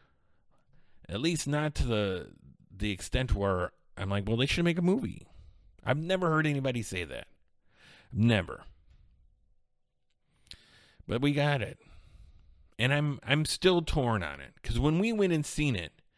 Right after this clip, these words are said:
it didn't come out that long after, uh, The Last Jedi came out. And I remember getting out of there thinking, "Well, you know,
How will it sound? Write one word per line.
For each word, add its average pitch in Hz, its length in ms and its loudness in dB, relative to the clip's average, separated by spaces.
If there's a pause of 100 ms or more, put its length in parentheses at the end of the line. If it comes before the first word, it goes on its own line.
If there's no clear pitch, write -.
(380)
it 180 140 2
didn't 190 260 2
come 151 220 2
out 113 380 2
that 113 420 0
long 110 600 2 (440)
after, 95 920 -2 (540)
uh, 76 400 -8
The 90 120 -10
Last 101 320 -2
Jedi 101 320 -2
came 82 240 -10
out. 52 220 -18 (680)
And 127 380 0 (1500)
I 104 60 -2
remember 143 600 2 (220)
getting 127 280 4
out 117 160 6
of 113 100 4
there 107 220 4
thinking, 104 540 -2
"Well, 185 400 0 (240)
you 143 140 0
know, 131 320 0